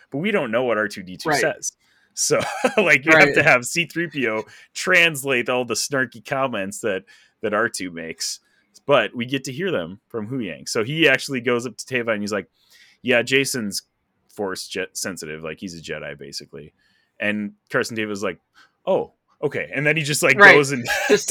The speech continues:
Speaker 1: does it
Speaker 2: all right.
Speaker 1: immediately. Doesn't
Speaker 2: Right.
Speaker 1: question it at all. <laughs> I love that. That was great.
Speaker 2: I love the bit.
Speaker 1: S-
Speaker 2: Like, I s-, I saw this online that, like,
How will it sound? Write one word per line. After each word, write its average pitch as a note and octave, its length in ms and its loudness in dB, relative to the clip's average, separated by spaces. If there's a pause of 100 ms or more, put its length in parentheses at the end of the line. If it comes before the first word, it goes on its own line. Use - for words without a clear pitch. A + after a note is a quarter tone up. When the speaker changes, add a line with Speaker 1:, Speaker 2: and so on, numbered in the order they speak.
(100)
Speaker 1:
does G3 180 4
it - 80 4
Speaker 2:
all - 60 10
right. E3+ 120 8
Speaker 1:
immediately. D#3 500 4 (240)
Doesn't A3 260 8
Speaker 2:
Right. D#3+ 60 -2
Speaker 1:
question D#3 460 2
it D#3 100 6
at C#3+ 140 8
all. B2 520 6 (100)
<laughs> G3+ 80 -10
I A3 140 4
love C3 540 -4
that. A#2 300 0 (280)
That - 100 0
was A2+ 200 0
great. F#2 380 -4 (800)
Speaker 2:
I D3+ 80 0
love B3 220 0
the D#3+ 100 -2
bit. C#3+ 180 2
Speaker 1:
S- C3+ 180 0
Speaker 2:
Like, D3+ 140 2
I E3+ 60 6
s-, D#3 160 0
I D3+ 80 2
saw D#3+ 240 -2
this D#3+ 160 -6
online A2+ 480 -4
that, A2+ 180 -6
like, G#2 220 -10